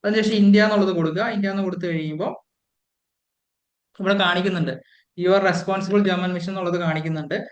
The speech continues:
നമുക്ക് അപ്ലൈ ചെയ്യാനായിട്ട് കാ-, പറ്റുന്നത് കർണാടക അതുപോലെ തന്നെ കേരള, ഈ രണ്ട് സ്റ്റേറ്റിലുള്ളവർക്ക് ബാംഗ്ലൂർ മാത്രമാണ് അപ്ലൈ ചെയ്യാനായിട്ട് സാധിക്കുന്നത്.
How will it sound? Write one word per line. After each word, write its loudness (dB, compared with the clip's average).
നമുക്ക് 2
അപ്ലൈ 2
ചെയ്യാനായിട്ട് 4
കാ-, -2
പറ്റുന്നത് -4
കർണാടക 0
അതുപോലെ -2
തന്നെ -8
കേരള, -2
ഈ 0
രണ്ട് 2
സ്റ്റേറ്റിലുള്ളവർക്ക് -2
ബാംഗ്ലൂർ -2
മാത്രമാണ് -6
അപ്ലൈ -4
ചെയ്യാനായിട്ട് -4
സാധിക്കുന്നത്. -6